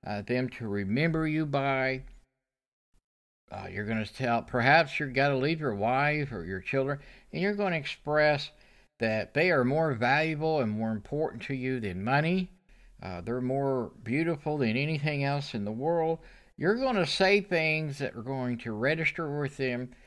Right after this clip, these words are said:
and they're gonna hold on to that for a very long time. So again, uh, when Jesus leaves his disciples, this is the most important reminder that he wants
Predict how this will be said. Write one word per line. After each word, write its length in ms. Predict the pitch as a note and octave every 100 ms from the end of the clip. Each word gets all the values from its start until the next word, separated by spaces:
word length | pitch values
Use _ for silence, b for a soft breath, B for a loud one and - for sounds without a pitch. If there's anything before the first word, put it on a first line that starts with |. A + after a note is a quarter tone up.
| B -
and 120 | A2
they're 160 | D#3+
gonna 260 | F3 E3 B2+
hold 300 | A#2 D3 C#3
on 220 | B2 B2
to 120 | A2+ A2+
that 400 | F#2 F2+ F2+ - _ _ _ _ _
for 200 | G2+ F2+
a 40 |
very 340 | F#2+ G2 G2 F2
long 300 | E2+ E2+ D#2+
time. 440 | - A#2+ F#2+ - - - b b b b
So 260 | - D#3 G#2+
again, 460 | D3 F#3 G3+ G#2 - b -
uh, 160 | A#2+ G#2
when 180 | A#2
Jesus 520 | A2 D3 A3 G#3+ A#3+ F#3
leaves 280 | F3+ F#3+
his 180 | F3 D#3
disciples, 720 | F#3+ A#3 - D3+ D#3 G#3+ A#3 - _ _ _ _ _ _ -
this 300 | C3 G3 G3+
is 160 | A#3+
the 100 | B3
most 400 | G#3+ E3+ F#3 -
important 500 | G3 F#3 E3 D3 C#3+
reminder 720 | D#3+ D#3 A2+ B2 B2+ A#2 G#2+ b b b
that 140 | A2 A2
he 260 | B2+ F#3
wants 560 | F#3+ D#3 C#3 B2 - -